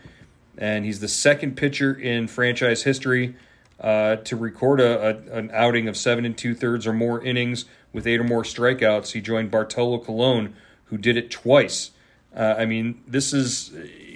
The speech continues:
not just the, the, in terms of the, the franchise stuff. He's doing it against, uh, a Rays lineup that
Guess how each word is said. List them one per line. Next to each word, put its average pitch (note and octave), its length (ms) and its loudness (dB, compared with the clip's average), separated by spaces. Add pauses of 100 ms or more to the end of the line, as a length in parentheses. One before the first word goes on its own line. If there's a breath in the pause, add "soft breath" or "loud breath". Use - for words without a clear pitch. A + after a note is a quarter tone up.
(160)
not C#3+ 360 2
just - 200 -8
the, B2 60 -10
the, A#2+ 440 -2
in A#2+ 140 -6
terms B2+ 260 -4
of A2+ 80 -6
the, A2 80 -4 (120)
the A2+ 100 -6
franchise A#2+ 440 -2
stuff. - 260 -2 (240 loud breath)
He's D3 180 -4
doing G#3+ 280 2
it D#3 160 0
against, C3 560 -2 (160)
uh, A#2+ 440 -2 (300)
a B2 80 -4
Rays C3+ 380 2
lineup B2 600 0
that A#2+ 340 -2